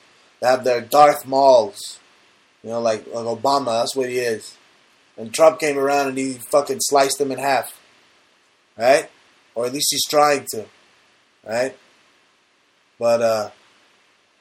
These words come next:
you know, he's out there, he's fighting, you know, he's in the fight of his life, but, yeah,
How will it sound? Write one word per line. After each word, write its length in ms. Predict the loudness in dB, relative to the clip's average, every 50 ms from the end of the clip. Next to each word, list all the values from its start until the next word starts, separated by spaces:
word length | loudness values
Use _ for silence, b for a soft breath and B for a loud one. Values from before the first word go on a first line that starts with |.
| _ _ _ _ _ _ _ _ _ -16
you 80 | -12 -12
know, 80 | -10 -10
he's 180 | -8 -2 4
out 220 | 6 6 6 6 2
there, 160 | 0 0 0
he's 180 | -2 -2 -4 0 4
fighting, 360 | 4 4 4 2 -2 -6 -6
you 80 | -6 -6
know, 40 | -4
he's 160 | -4 -6 -8
in 120 | -8 -8
the 60 | -10
fight 220 | -2 0 2 2 2
of 80 | 2
his 100 | -2 -2
life, 280 | 2 4 4 4 4 2
but, 200 | -2 -2 -2 -2
yeah, 240 | -4 -6 -6 -8 -8